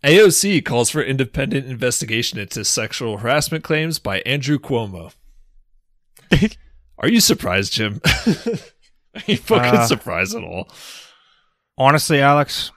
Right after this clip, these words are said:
Speaker 2: I had high hopes for this,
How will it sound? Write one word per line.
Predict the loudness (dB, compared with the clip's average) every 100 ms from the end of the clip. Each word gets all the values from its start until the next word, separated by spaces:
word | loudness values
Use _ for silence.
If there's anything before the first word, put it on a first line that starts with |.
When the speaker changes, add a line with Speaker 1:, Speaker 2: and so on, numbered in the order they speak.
| _ _ _ 0
Speaker 2:
I | 2
had | 4 2 2 0
high | 2 2
hopes | 2 0 0 -4 -8 -10 _ _ _ _ _ _ _
for | -8
this, | -2 -2 0 -4